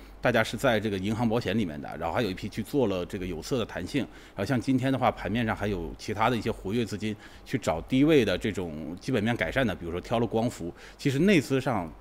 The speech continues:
呃，大家是没有形成一条统一的这个逻辑线。那在外资流入比较放缓的情况下，那我们觉得这种权重可能比较难带，带着指数直接往上走。而且像现在的话，大家其实也能看到前面出了很多的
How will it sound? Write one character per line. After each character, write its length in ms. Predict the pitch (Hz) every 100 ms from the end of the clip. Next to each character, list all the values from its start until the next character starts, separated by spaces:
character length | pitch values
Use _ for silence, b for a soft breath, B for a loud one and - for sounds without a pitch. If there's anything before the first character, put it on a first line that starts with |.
| -
呃， 160 | - 92
大 120 | 110
家 120 | 110
是 100 | 107
没 120 | 113 113
有 100 | 98
形 160 | 101
成 120 | 95
一 60 | 107
条 180 | 95 98
统 240 | - 76
一 140 | 85 107
的 100 | 117
这 120 | 104
个 80 | 95
逻 160 | 78
辑 120 | 90 113
线。 220 | 165 - B B B
那 100 | 139
在 160 | 156 139
外 200 | 180 135
资 320 | - 131 127
流 220 | 95 98 104
入 340 | 143 127 101 -
比 80 | 95
较 240 | 92 98
放 200 | - 156
缓 260 | 110 90 67
的 80 | 92
情 180 | -
况 140 | 90 107
下， 120 | 113
那 140 | 104 107
我 160 | 87
们 120 | 76
觉 160 | 78 82
得 200 | 104 104 B B
这 80 | 143
种 140 | 113
权 240 | 85 - 87
重 180 | 131 113
可 140 | - 87
能 120 | 92
比 120 | 101
较 140 | 101 90
难 320 | 85 80 101 - -
带， 200 | 131 - 95
带 160 | 175 139
着 100 | 104
指 140 | -
数 200 | 80 113
直 140 | 87 98
接 100 | 117
往 160 | 98
上 200 | - 135
走。 180 | 101 65 - B B
而 120 | -
且 120 | 135
像 380 | 101 143 123 113
现 160 | 120 135
在 160 | 143
的 80 | 110
话， 160 | 98 90
大 100 | 101
家 280 | 104 104 98
其 160 | -
实 100 | 95
也 120 | 98 76
能 180 | 82
看 180 | 90 117
到 160 | 92 76
前 220 | - 85
面 100 | 101
出 160 | 95 113
了 80 | 110
很 180 | - 78
多 180 | 90
的 360 | 98 95 80 80